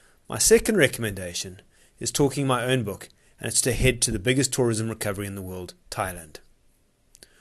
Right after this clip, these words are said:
Tourism was more than ten percent of G D P pre-covid. And essentially, foreign tourists fell to nothing during covid.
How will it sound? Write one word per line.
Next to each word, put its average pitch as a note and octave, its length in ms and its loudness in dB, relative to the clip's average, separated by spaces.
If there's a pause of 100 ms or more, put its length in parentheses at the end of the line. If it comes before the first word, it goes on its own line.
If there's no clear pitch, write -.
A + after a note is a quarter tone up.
(500)
Tourism G#3+ 360 2
was B2+ 140 0
more C3+ 180 2
than B2+ 200 -2
ten F3 220 10
percent D#3 360 2
of G#2 80 -4
G A2+ 160 0
D A2+ 100 -2
P - 360 -6 (200)
pre-covid. A#2 640 0 (880)
And D3 100 -2
essentially, F#3 440 6
foreign D#3+ 540 2
tourists - 520 2 (240)
fell C#3+ 300 6
to C3+ 200 4
nothing A#2 580 -4 (720)
during A2+ 380 0
covid. F2+ 400 -4